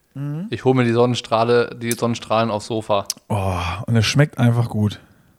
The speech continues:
Speaker 1: Das ist schon ein geiles Bier.
Speaker 2: Ja, aber ich finde, es schmeckt nur auf Hawaii. Das ist wie Almdudler, schmeckt auch nur beim Skifahren.
Speaker 1: Mir schmeckt's jetzt.
Speaker 2: Ja,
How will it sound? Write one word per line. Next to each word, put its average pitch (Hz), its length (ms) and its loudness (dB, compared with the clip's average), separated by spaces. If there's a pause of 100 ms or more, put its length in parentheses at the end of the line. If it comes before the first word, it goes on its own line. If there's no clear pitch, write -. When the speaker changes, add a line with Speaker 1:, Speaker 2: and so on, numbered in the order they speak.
(180)
Speaker 1:
Das 123 140 -2
ist 156 120 4
schon 214 180 4
ein - 20 6
geiles 175 300 4
Bier. 117 300 0 (580)
Speaker 2:
Ja, 117 220 4
aber 120 240 -2
ich 104 80 -6
finde, 120 160 -6
es 98 60 -10
schmeckt 113 140 -8
nur 117 100 -4
auf 107 100 -8
Hawaii. 113 220 2
Das 117 100 -2
ist 131 120 -4
wie 143 140 0
Almdudler, 127 520 2
schmeckt 123 200 -6
auch 131 60 -4
nur 131 140 -2
beim 123 120 2
Skifahren. 107 460 -4 (2000)
Speaker 1:
Mir 131 120 6
schmeckt's 113 320 0
jetzt. - 320 -6
Speaker 2:
Ja, 110 180 -10